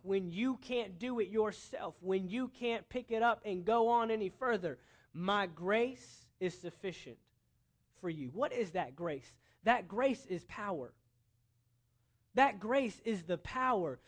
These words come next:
to live the life God has called you to live. Grace is not just forgiveness of sins. We have attributed, there, there was a minister that just, uh,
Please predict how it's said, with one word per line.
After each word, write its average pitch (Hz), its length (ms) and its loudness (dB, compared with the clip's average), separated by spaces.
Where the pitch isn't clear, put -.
to 220 100 2
live 196 440 6
the 208 100 2
life 202 420 -2
God 185 200 2
has 151 120 -6
called 185 320 -4
you 175 120 -4
to 170 80 -4
live. 151 240 -4
Grace 294 400 2
is 269 200 -8
not 240 320 -2
just 240 280 -2
forgiveness 208 540 0
of 175 100 -10
sins. 233 400 -4
We 254 160 6
have 262 200 6
attributed, 226 760 0
there, 233 220 6
there 233 180 2
was 254 160 2
a 226 80 0
minister 254 480 0
that 214 160 -2
just, 254 300 -2
uh, 208 240 6